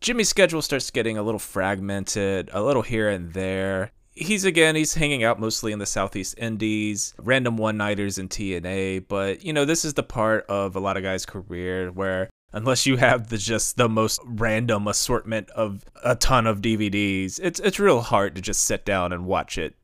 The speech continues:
you know, with, with any sort of through line. In two thousand nineteen, Jimmy joined back up with C Z W, where he'd have seemingly his last match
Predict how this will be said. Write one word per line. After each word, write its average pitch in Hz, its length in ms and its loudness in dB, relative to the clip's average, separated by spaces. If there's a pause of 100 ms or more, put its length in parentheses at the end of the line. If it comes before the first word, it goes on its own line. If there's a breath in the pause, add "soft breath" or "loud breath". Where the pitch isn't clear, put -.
(100)
you 104 140 -8
know, 78 340 -4 (100)
with, 101 260 -12
with 120 140 2
any 139 180 4
sort 98 220 0
of - 80 -2
through 87 360 -4
line. 78 340 -10 (380)
In 113 100 -6
two 180 180 2
thousand 180 260 2
nineteen, 156 520 -2
Jimmy 113 240 -2
joined 101 280 -4
back 95 220 -4
up 92 140 -4
with 90 120 -8
C 135 260 -2
Z 127 240 -4
W, 85 720 -4 (140)
where 123 180 2
he'd 143 180 0
have 120 340 -2
seemingly 165 560 0
his 101 300 -4
last 98 280 -4
match 92 280 -8